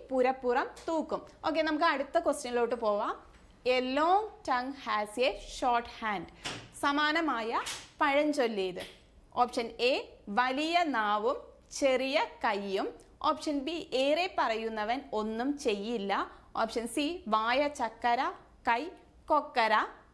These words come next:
ഓപ്ഷൻ ഡി വാചകം വലുത്, പ്രവൃത്തി ചെറുത്. ഓക്കെ,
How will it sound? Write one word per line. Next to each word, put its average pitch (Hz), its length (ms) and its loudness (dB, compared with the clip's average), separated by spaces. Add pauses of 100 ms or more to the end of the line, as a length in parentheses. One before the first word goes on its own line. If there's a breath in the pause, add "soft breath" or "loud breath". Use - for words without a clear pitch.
(220)
ഓപ്ഷൻ 285 340 -2
ഡി 294 80 0 (240)
വാചകം 240 520 0 (100)
വലുത്, 208 340 0 (400)
പ്രവൃത്തി 302 480 2 (300)
ചെറുത്. 240 460 4 (440)
ഓക്കെ, 320 160 -2